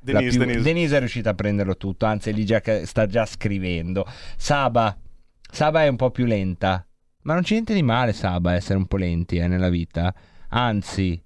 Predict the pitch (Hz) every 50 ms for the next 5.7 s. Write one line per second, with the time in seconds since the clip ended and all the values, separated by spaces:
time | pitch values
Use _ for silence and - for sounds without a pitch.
0 | _ _ _ _ - - - 156 139 117 - 117 117 127 131 131 117 101 - -
1 | 131 123 110 107 110 113 123 127 113 - 120 107 107 117 120 110 104 104 104 -
2 | - - 101 98 95 - 110 - - 101 95 92 92 98 101 101 95 90 - 95
3 | 92 90 - 107 104 - 95 90 104 95 - - 110 104 - 95 95 - - 392
4 | 392 392 - 440 427 415 - 415 440 427 - - - - 440 440 440 196 190 -
5 | - - - - 190 190 180 180 180 - - 170 147